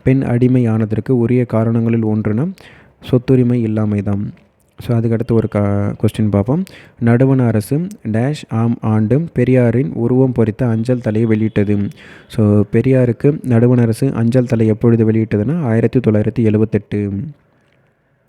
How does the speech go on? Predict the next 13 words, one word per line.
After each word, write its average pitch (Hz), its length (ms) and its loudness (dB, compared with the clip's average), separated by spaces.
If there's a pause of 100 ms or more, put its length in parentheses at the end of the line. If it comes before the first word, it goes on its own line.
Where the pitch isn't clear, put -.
(160)
அதுக்கடுத்து 113 420 -2
ஒரு 113 160 0
கொஸ்டின். 117 340 -2 (380)
"கீழ் 139 300 2
ஜாதி, 117 440 2
மேல் 120 300 0
ஜாதி 120 360 0
வேற்றுமை, 113 580 0 (140)
தீண்டாமை 127 480 -2
கொடுமைகள் 117 520 0
அகல 113 440 0 (140)
எல்லோரும் 123 560 2
கல்வி 120 340 -2